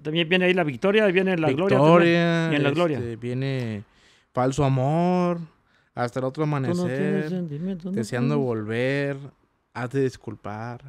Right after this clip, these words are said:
Speaker 2: Tragando mi llanto, que ya la cantamos ahorita.
Speaker 1: Ah, esa, disculparla, esa, esa la compuse yo. Eh, pe-, bueno, como que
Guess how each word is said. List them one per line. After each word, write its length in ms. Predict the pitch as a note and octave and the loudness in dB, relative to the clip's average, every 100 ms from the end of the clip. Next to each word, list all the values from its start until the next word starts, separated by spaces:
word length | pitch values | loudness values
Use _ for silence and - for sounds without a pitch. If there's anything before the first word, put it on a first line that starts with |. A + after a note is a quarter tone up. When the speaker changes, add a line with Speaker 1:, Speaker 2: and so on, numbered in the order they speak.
| - _ | -20 _
Speaker 2:
Tragando 300 | A#2+ C3 E3+ | -4 -2 0
mi 120 | D#3+ | 2
llanto, 320 | C3 A#2+ A#2+ | 2 0 -4
que 60 | A#2+ | -6
ya 60 | A#2 | -6
la 80 | A#2+ | -6
cantamos 340 | A2+ A2+ A#2 | -8 -8 -8
ahorita. 220 | A#2 B2+ - | -8 -10 -4
Speaker 1:
Ah, 160 | C3+ F3 | 4 6
esa, 380 | F3 F#3+ G#3 G3 | 6 8 8 8
disculparla, 720 | G3 D#3+ F3+ - F#3+ F#3 E3 | 6 2 -2 2 4 6 6
esa, 240 | C#3+ E3 D3+ | 4 4 2
esa 360 | - - C3+ | -2 -4 -2
la 40 | C3+ | 0
compuse 360 | B2 B2 A#2 | -2 -4 -2
yo. 160 | B2 B2 F#2 _ _ _ _ _ _ _ _ _ _ _ _ _ - | -2 -4 -8 _ _ _ _ _ _ _ _ _ _ _ _ _ -4
Eh, 140 | A#2+ A2+ | -2 2
pe-, 180 | C3 | 4
bueno, 680 | C#3+ E3+ F#3 D#3+ C#3 B2 A#2+ | 6 4 6 6 6 4 0
como 320 | G#2+ C3+ C3+ A2 | -4 -2 -2 -4
que 840 | - B2+ B2 A#2 A2 G#2+ G2 F#2 | 2 6 6 6 6 6 2 0